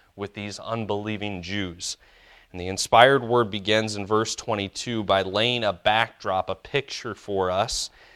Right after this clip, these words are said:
to the conversation that is about to take place. So look with me at verse twenty-two. "And it was at Jerusalem, the feast of the dedication,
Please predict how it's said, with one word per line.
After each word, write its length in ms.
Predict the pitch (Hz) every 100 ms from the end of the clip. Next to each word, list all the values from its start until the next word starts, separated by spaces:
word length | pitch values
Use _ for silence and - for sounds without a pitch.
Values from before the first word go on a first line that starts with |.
| _
to 120 | -
the 100 | 98
conversation 920 | 95 - 127 120 107 - 123 117 - 95
that 160 | 95
is 100 | 98
about 400 | 92 98 98 95
to 80 | 90
take 320 | - 90 -
place. 300 | - 92 82
So 100 | -
look 260 | 90 110 -
with 180 | 104 -
me 120 | 107
at 160 | 98 87
verse 260 | 98 -
twenty-two. 640 | - 107 92 90 117 101 85 _ _ _ _ - - - - -
"And 120 | 123
it 20 |
was 240 | 135 131
at 220 | 123 151 160
Jerusalem, 1000 | 135 127 135 135 - 107 101 95 104 113 107
the 160 | 98
feast 560 | 101 - 147 151 - -
of 240 | 113 104
the 80 | 98
dedication, 1080 | 92 110 120 - - 135 131 - 92 87 92